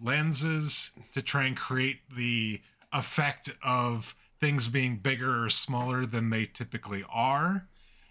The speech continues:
And, and what was really interesting is they actually worked with a company called, uh,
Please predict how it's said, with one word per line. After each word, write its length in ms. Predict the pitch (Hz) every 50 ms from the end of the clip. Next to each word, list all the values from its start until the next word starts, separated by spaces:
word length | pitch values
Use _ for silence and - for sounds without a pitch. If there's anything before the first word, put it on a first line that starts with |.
| - _ _ -
And, 260 | 131 135 135 139 135 -
and 160 | 139 139 143
what 140 | 143 139 135
was 180 | 135 139 110 107
really 320 | 135 160 196 214 220 180
interesting 540 | 143 131 120 113 - 131 120 - - 143 127
is 160 | 123 113 107
they 80 | 120 120
actually 380 | 123 139 143 - - 165 165
worked 460 | 147 131 127 127 127 131 127 - - 123 - _ _ _
with 600 | - 131 120 120 123 117 107 - - - - - _ _ _ -
a 200 | 120 117 117 113
company 460 | 113 - 135 127 117 - 135 135 131
called, 540 | 123 - - - 123 117 117 117 104 101 104 - _ _ _ _ _ _ _ _ _ _ -
uh, 400 | 107 104 104 98 98 101 98 95